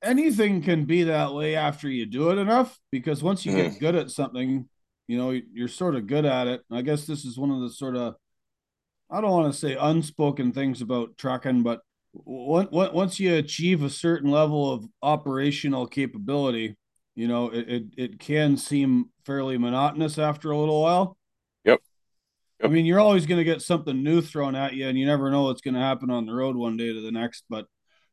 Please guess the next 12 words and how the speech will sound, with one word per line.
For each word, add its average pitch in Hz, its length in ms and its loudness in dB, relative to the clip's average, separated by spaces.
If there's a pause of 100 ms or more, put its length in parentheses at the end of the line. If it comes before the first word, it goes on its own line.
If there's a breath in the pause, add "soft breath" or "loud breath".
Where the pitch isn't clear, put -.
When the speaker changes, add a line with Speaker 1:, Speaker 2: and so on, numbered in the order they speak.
(140)
Speaker 1:
you 113 120 -2
know, 120 300 0
if 117 180 -6
you, 127 160 -4
if 120 120 -12
you 127 120 -2
go 156 200 0
through 151 260 -2
periods 147 520 0
of 117 140 -6
smooth 135 400 -2
sailing, 135 640 0